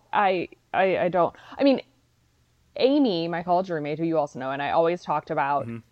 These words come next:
Speaker 1: that we, jokingly, that we should have a podcast where it's just us, like, you know, just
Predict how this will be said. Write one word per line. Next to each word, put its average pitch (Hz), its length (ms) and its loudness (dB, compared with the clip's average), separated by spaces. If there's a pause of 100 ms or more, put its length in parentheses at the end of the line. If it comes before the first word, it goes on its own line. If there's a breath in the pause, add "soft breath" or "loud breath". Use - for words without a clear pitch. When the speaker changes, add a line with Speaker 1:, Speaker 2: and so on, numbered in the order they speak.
(320)
Speaker 1:
that 175 180 2
we, 127 100 -4 (320)
jokingly, 202 580 6
that 147 100 -4
we 160 100 -4
should 175 220 -6
have 160 160 0
a 147 80 0
podcast 143 460 -4
where 156 100 -2
it's 139 140 -6
just 165 260 -8
us, 147 280 -2
like, - 540 -6 (680)
you 170 120 -4
know, 110 320 -4 (640)
just - 480 -4